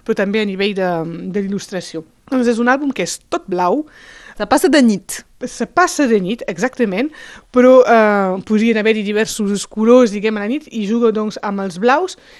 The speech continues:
Speaker 1: i amb la llum i amb la claror que podem veure durant, durant la nit a través dels fanals, a través de les finestres, eh, de les cases que encara estan mig, eh, despertes, a través dels llums d'un tren que passa.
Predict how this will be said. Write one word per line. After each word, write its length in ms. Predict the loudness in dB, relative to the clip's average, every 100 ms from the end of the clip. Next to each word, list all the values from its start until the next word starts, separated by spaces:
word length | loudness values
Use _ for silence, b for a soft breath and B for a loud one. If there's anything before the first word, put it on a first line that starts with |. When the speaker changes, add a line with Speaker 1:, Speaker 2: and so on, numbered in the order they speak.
| b
Speaker 1:
i 100 | -2
amb 140 | 0 0
la 160 | -2
llum 460 | -4 -2 0 0 -2
i 20 |
amb 160 | -6 -10
la 80 |
claror 420 | -6 -4 -2 -2 -4 b b b
que 340 | -6 -4 -4 -4
podem 300 | -4 -4 -2
veure 280 | -2 -2 -2
durant, 500 | -4 -4 -4 -4 -6
durant 220 | -6 -6
la 100 | -6
nit 180 | -8 -8
a 60 | -8
través 320 | -8 -8 -8
dels 300 | -8 -10 -10
fanals, 460 | -8 -4 -2 -2 -4
a 60 | -6
través 280 | -4 -6 -6
de 80 |
les 180 | -6 -6
finestres, 640 | -8 -8 -8 -8 -6 -6 -6
eh, 160 | -8 -8 b b b
de 120 | -6
les 180 | -4 -6
cases 340 | -8 -8 -10
que 100 | -12
encara 540 | -12 -6 -6 -4 -6 -10 b b -16
estan 460 | -8 -4 -4 -4
mig, 260 | -6 -8 -8
eh, 260 | -8 -6
despertes, 880 | -8 -10 -2 0 0 0 -2 -2 -6 B B B
a 120 | -8
través 540 | -4 -4 -2 -2 -4 -4
dels 420 | -2 0 -2 -6 -2
llums 460 | 0 0 -2 -4 -6
d'un 480 | -4 -2 -4 -6 -4
tren 340 | 0 2 2
que 140 | -4 -4
passa. 680 | 2 2 0 -4 -2 -2